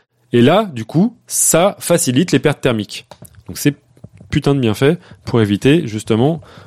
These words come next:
de, euh, crever de chaud quand il fait chaud, et de crever de froid quand il fait froid. Alors maintenant qu'on a évoqué la plomberie, il va falloir parler d'isolation.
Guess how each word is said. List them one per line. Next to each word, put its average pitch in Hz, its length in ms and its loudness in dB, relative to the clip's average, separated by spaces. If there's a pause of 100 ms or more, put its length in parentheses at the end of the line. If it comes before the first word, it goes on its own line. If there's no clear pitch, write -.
(180)
de, 107 160 0
euh, 98 460 2
crever 143 300 4
de - 40 -4
chaud 127 340 2 (240)
quand 151 200 0
il 135 40 -4
fait 120 120 2
chaud, 175 320 2 (100)
et 135 120 4
de 113 100 4
crever 107 240 0
de - 60 -8
froid 143 200 -2
quand - 220 -14
il - 20 -14
fait 107 100 -6
froid. - 180 -16 (1300)
Alors 220 200 6
maintenant 233 260 4
qu'on 196 160 2
a 175 80 6
évoqué 151 340 2
la 127 120 4
plomberie, 143 420 2
il 170 60 4
va 123 100 4
falloir 139 320 2
parler 135 240 2
d'isolation. 127 560 2